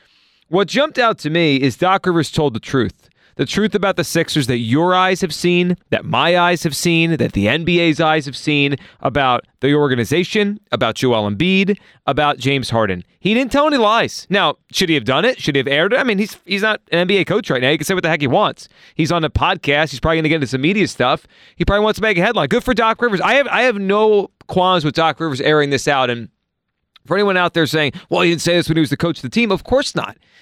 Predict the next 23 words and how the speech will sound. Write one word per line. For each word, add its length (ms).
He 160
ha-, 120
he 140
has 180
to 100
be 120
diplomatic. 680
He, 80
those 220
are 80
his 160
players. 540
He 60
has 160
to 120
protect 560
them. 220
It's 100
a 60
totally 640
different 380
realm 280
now, 300